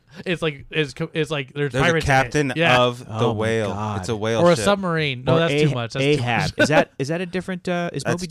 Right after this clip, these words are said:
Speaker 2: different.
Speaker 3: a different
Speaker 2: No,
Speaker 3: time
Speaker 2: he's not a
Speaker 3: period?
Speaker 2: pirate.
Speaker 3: I know, but what if they bring in a character and he, he's like, "I'm the real Ahab." You're like, "Oh, shit."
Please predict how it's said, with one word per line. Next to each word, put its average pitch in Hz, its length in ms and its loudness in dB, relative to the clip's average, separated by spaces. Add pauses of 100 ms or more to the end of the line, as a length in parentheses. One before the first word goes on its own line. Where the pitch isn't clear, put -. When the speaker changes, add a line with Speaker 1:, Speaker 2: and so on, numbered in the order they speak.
Speaker 2:
different. - 180 -4
Speaker 3:
a 170 60 -6
different - 160 -8
Speaker 2:
No, 156 60 -2
Speaker 3:
time 160 80 0
Speaker 2:
he's 156 100 -4
not 113 100 0
a - 40 0
Speaker 3:
period? 170 100 -4
Speaker 2:
pirate. 98 280 -4 (300)
Speaker 3:
I 135 80 -2
know, 147 160 0
but 117 120 -2
what 135 180 -2
if 151 80 -4
they 147 80 -4
bring 131 260 -6
in 143 80 -4
a 131 40 -8
character 120 300 -6
and 104 120 -8
he, 110 80 -6
he's 110 160 -6
like, 101 160 -6
"I'm 143 160 -2
the 101 100 -8
real 117 260 -2
Ahab." 90 400 -6
You're 110 120 -2
like, 104 160 -6
"Oh, 156 240 -2
shit." 73 400 -6